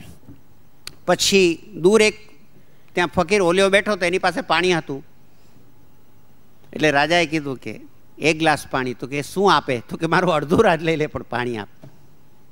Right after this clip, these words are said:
આપી દીધું. પછી રાજા કહે કે, "મારે બીજો ગ્લાસ જોઈએ છે." તો કે, "બાકીનું?"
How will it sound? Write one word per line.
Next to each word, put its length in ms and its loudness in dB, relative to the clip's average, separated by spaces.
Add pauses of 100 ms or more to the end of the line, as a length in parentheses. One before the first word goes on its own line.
(480)
આપી 260 0
દીધું. 380 -8 (1300)
પછી 400 2
રાજા 420 2
કહે 200 -6
કે, 100 -8
"મારે 200 -2
બીજો 320 -2
ગ્લાસ 240 -2 (100)
જોઈએ 180 -6
છે." 180 -16 (460)
તો 80 -2
કે, 100 -6
"બાકીનું?" 500 2